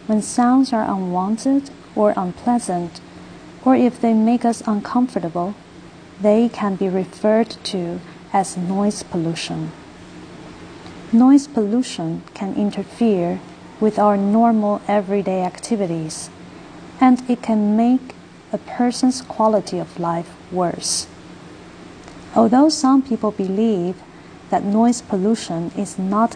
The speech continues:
as serious as other types of pollution, such as water, air, or land pollution, it is still something that we should pay attention to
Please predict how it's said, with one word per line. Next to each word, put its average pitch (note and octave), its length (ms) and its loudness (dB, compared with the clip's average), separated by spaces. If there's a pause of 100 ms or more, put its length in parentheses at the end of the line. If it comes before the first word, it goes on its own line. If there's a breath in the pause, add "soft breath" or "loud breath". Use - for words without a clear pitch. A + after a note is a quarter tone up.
as G3 180 0
serious F#3 760 -2
as - 180 -10
other A3+ 280 2
types - 480 -6
of E3+ 180 -6
pollution, F3+ 600 -6 (420 loud breath)
such - 300 -2
as - 200 -8
water, F3+ 460 2 (320)
air, G#3 400 0 (180)
or F3+ 180 -2
land F3+ 460 -2
pollution, F#3 540 -2 (720 loud breath)
it A#3+ 100 4
is A#3 120 2
still B3+ 420 0
something F3+ 800 -2 (540 loud breath)
that F#3+ 240 0
we G#3+ 120 2
should - 300 -4
pay A3 180 0
attention G#3+ 680 -2
to F3 340 -8